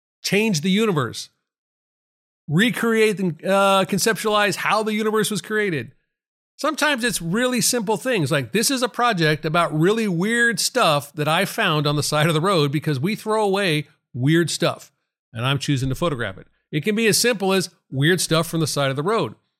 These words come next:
But again, when we start to identify that, "Wow, I've got photographs of that, of weird stuff from the side of the road," and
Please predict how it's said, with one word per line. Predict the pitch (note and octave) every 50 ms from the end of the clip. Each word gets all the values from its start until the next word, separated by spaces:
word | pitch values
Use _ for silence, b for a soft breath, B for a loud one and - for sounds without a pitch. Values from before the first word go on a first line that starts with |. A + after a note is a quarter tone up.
| _ _ _ _ _ _ _ _ _ _ _ _
But | E3+ F3
again, | F3+ D3+ - A#3+ C4 B3+ A3+
when | G3+ F#3+
we | F#3 D#3+
start | - - A3 A#3+ A#3 -
to | A3 F#3+
identify | F3 C#3+ F3 G#3+ A3+ G3+ - - F#3+ F3 E3+ E3 D#3+
that, | C#3+ C#3 - -
"Wow, | D3 A3 A3+ F#3 E3+
I've | F#3+ G#3 D#3 -
got | - F#3+ E3+ D3 - -
photographs | - G#3 A3 G3+ D#3 E3 C#3+ C3 A#2 - -
of | E3+ G#3+ A#3 F#3+ C3+
that, | A#2 G2+ G2+ - -
of | C3+ C3+ C3
weird | C3 C#3+ D#3+ D#3+ D#3 B2+
stuff | - - - C3+ A#2+ -
from | - C3+
the | B2 A#2
side | - D3 C3+ B2+
of | A#2+ G#2+
the | G#2+
road," | G#2+ G#2+ G2+ F#2+ G2+ A#2 C3 - _ _ _ _ _ _ _ _ _
and | F3+ G3+ G#3+ A3 G#3+ G3+ F#3 F#3 E3